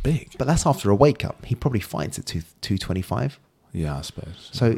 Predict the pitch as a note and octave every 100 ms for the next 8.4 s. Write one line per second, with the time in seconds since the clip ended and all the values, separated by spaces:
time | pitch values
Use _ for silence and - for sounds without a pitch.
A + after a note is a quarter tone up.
0 | - G#2+ A#2 A2+ C3 C#3 - - B2 B2+
1 | A2+ - - - - G2 A#2+ F#2+ F#2 C#2
2 | F#2 E2+ F2+ E2 D#2+ D2+ D#2+ D#2 C#2+ D2
3 | G#2 F#2 E2+ F2 F#2 F#2 - F#2 A2 B2+
4 | _ _ _ _ _ - G2+ A#2+ F#2+ F2
5 | A#2+ F#2+ E2+ G#2 G2 F#2+ F2 E2+ - F2+
6 | E2+ F#2+ F2 - - F2+ F2+ A#2 C#3+ -
7 | - - A2 A2+ - D3+ D3 B2 F#2+ E2+
8 | A#2+ A#2 - -